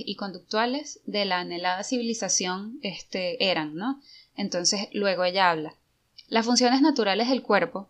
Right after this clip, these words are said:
las necesidades orgánicas, los humores, sudoraciones, olores, según el manual, pasaban a engrosar la lista de lo que la censura social reconoce como zonas abyectas y oscuras.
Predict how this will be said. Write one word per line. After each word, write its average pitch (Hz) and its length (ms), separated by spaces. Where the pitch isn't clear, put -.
las 190 180
necesidades 185 520
orgánicas, 185 800
los 180 200
humores, 190 640
sudoraciones, 196 1160
olores, 208 720
según 214 380
el 214 100
manual, 233 480
pasaban 226 380
a 269 60
engrosar 220 360
la 220 120
lista 277 340
de 254 60
lo 233 160
que 202 160
la 196 100
censura 208 800
social 233 420
reconoce 240 540
como 220 240
zonas 233 320
abyectas 247 480
y 254 80
oscuras. - 680